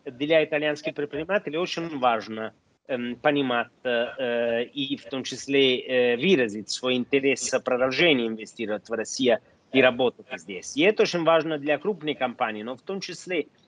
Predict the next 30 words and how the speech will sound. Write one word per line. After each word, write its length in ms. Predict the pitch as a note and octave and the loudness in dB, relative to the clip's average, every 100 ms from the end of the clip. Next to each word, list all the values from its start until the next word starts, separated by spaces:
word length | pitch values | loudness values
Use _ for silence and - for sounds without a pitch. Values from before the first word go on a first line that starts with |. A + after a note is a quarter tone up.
| _ | _
очень 260 | D#3 C#3+ D3+ | -4 -2 2
важно 360 | D3+ D#3 D3+ C3 | 4 4 0 -2
для 200 | C3+ C3 | -2 -2
финансовой, 800 | D3+ C#3 G3 - D3 B2+ A#2+ A#2+ | -2 0 0 -2 -4 0 0 -2
эм, 840 | C3 A#2+ A#2 A2+ A2+ A2+ A2+ A#2 A#2+ | -4 -2 0 2 0 -2 -4 -6 -6
э, 240 | B2+ A#2+ | 0 0
корпорации 760 | A2 C#3 A2+ C3+ B2 - - G#2+ | 2 0 2 4 4 2 -4 -6
Италии, 460 | G2 G2+ F2+ F2+ - _ _ - | -4 -4 -6 -14 -20 _ _ -4
которая 320 | B2+ C3+ B2+ | -2 0 2
давно 400 | B2+ B2+ C#3 B2+ | 2 2 0 0
инвестирует 720 | A2+ G#2 - G#2+ G2 G2+ G2 | -4 -6 -8 -8 -6 -6 -6
в 80 | A2 | -2
этом 200 | G#2+ A2 | 0 0
рынок. 360 | G#2 G2 F2+ - - - - | 0 -2 -6 -16 -20 -20 2
Вот 200 | E3+ E3+ | 4 6
и, 220 | D3+ D3 | 8 8
и 260 | D3+ D#3+ D#3 | 6 4 4
на 100 | C#3 | 2
самом 320 | - C#3 D3 | 0 0 4
деле 220 | E3+ D3+ | 4 6
мы 240 | C#3+ C#3+ C#3 | 6 4 4
недавно 560 | D#3 E3 C3 A2+ A2 | 4 4 4 2 -6
получили 440 | A2+ A2+ G#2+ C3+ A#2+ | -8 -10 -8 -8 -8
подтверждение 840 | A#2+ - A#2 G#2 C3 A#2+ F#2+ E2 _ _ _ _ | -10 -12 -14 -6 -4 -2 -4 -10 _ _ _ _
с 240 | - - B2+ A#2 A2+ A#2 | -14 -4 0 2 2 0
администрации 560 | A#2 A2+ A2 B2+ - A2+ | -4 -6 -4 -4 -4 -6
президента, 680 | A#2+ G#2+ C3 F#3 G#3+ A3 - | -6 -2 0 0 2 0 0
что 380 | - - C3 | -6 2 2
эта 240 | B2+ B2+ A#2 | 2 -2 -4
встреча 500 | - C3+ A#2 A#2+ | 0 0 0 0